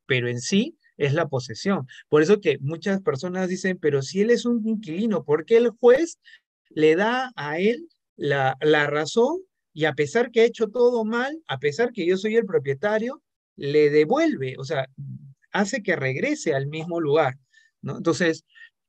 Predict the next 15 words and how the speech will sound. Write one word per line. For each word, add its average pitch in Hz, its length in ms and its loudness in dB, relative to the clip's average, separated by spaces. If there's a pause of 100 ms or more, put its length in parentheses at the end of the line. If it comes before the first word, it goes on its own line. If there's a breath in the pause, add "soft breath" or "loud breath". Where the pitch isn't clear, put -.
es 147 160 -4
porque 160 460 -2 (120)
la 131 160 -2
normativa 131 720 -2
lo 135 220 -6
que 120 180 -10
más 139 300 -4
protege 160 640 -2
es 135 340 -8
la 131 280 -4
posesión 180 580 -6
que 147 120 -6
la 113 120 -6
propiedad, 113 560 -8 (100)
¿no? - 140 -16